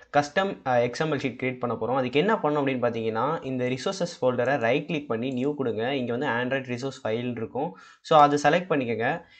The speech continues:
இங்க பாத்தீங்க அப்படின்னா, அதோட ஃபைல் நேம் கேக்கும். இதுல வந்து நம்ம எலமெண்ட், ஆ, அண்டர்ஸ்க்ரோல் ஹோல்டர்னு கொடுத்துக்கலாம்.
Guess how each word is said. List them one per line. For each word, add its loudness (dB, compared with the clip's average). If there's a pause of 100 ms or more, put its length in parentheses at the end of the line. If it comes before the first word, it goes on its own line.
(120)
இங்க 0
பாத்தீங்க 2
அப்படின்னா, 0
அதோட 4
ஃபைல் 8
நேம் 2
கேக்கும். 0
இதுல 2
வந்து 0
நம்ம 0
எலமெண்ட், 0 (1500)
ஆ, 0 (240)
அண்டர்ஸ்க்ரோல் 4 (420)
ஹோல்டர்னு 6
கொடுத்துக்கலாம். 0